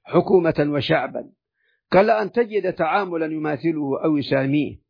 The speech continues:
وكأن الناظم يقصده في قوله:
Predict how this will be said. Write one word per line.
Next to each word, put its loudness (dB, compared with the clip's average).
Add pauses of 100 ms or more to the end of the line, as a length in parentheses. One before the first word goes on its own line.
(480)
وكأن 2
الناظم 2
يقصده -4
في -4
قوله: -2